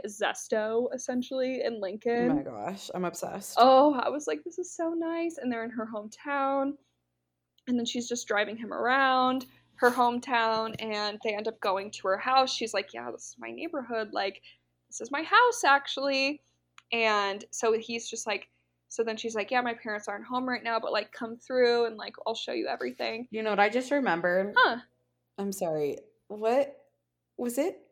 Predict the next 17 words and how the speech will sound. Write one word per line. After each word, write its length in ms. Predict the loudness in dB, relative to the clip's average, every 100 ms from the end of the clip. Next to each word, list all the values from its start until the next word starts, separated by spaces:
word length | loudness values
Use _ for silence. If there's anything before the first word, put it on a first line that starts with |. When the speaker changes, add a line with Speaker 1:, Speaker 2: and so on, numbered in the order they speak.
| _ _ -4
Speaker 2:
Wait, 120 | -2
you 80 | 0
didn't 160 | -2 0
watch 240 | 2 2 0
Peter's 320 | 2 2 0
season, 260 | -4 -2
or 40 | 0
you 120 | 0
did 160 | 0 0
watch 220 | -4 -2
Peter's 140 | 2
Speaker 1:
Oh, 80 | 4
I 100 | 4
watched 220 | 2 0
Speaker 2:
season? 60 | -2
Speaker 1:
Peter's 280 | -8 -8 -8
season. 400 | -10 -10 -10